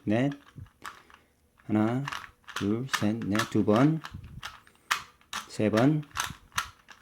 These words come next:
네 번, 다섯 번이죠. 다섯 번은 오게 해야 한단 말이에요. 그렇죠? 자, 다시 말하면 지금 현재 이 아래쪽에 있는 하얀 면이 이쪽을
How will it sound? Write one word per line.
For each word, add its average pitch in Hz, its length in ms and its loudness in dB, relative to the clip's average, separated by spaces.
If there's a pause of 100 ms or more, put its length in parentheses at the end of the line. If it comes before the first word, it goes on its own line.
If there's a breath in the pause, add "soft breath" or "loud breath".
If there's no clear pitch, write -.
(360)
네 98 160 4
번, 127 200 4 (880 soft breath)
다섯 - 280 -2
번이죠. 104 540 4 (320 soft breath)
다섯 - 340 0
번은 185 160 10
오게 127 260 8
해야 147 160 6
한단 123 220 8
말이에요. 92 400 4
그렇죠? 147 420 2 (340)
자, 107 380 0
다시 - 280 -4
말하면 110 440 6 (880 soft breath)
지금 123 240 6
현재 156 540 8 (500)
이 120 160 8
아래쪽에 127 580 8
있는 110 420 8
하얀 151 300 8
면이 120 360 10
이쪽을 113 460 4